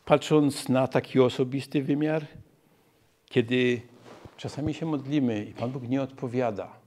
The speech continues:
tak jakbyśmy chcieli, na to, jak my się modlimy, to zastanówmy się nad swoim życiem. Zastanówmy się nad tym, czy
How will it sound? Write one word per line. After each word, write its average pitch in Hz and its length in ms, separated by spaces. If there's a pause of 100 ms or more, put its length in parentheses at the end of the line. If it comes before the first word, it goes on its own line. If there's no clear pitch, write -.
(280)
tak - 80
jakbyśmy 107 440
chcieli, 135 480
na 120 200
to, 120 140
jak 117 240
my 117 100
się - 140
modlimy, 120 460 (400)
to 120 100
zastanówmy 147 680
się 143 140
nad 131 180
swoim 117 380
życiem. 104 380 (760)
Zastanówmy 180 540
się 175 140
nad 180 300
tym, 180 200 (340)
czy 160 400